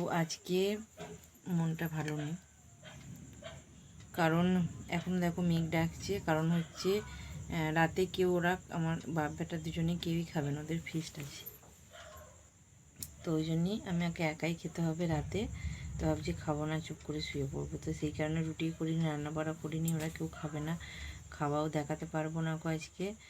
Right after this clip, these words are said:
তাই ভিডিওটা শেষ করারই ইচ্ছা একদমই ছিল না, তাই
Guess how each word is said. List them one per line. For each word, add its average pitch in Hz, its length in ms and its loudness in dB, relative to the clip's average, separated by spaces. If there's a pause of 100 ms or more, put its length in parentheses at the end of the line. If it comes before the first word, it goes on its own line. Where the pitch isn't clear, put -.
(360)
তাই 170 160 2
ভিডিওটা 165 360 2 (100)
শেষ 165 160 2 (140)
করারই 175 400 4
ইচ্ছা - 200 -4 (100)
একদমই 170 360 0 (100)
ছিল 165 240 0
না, 185 160 2 (260)
তাই 170 120 -4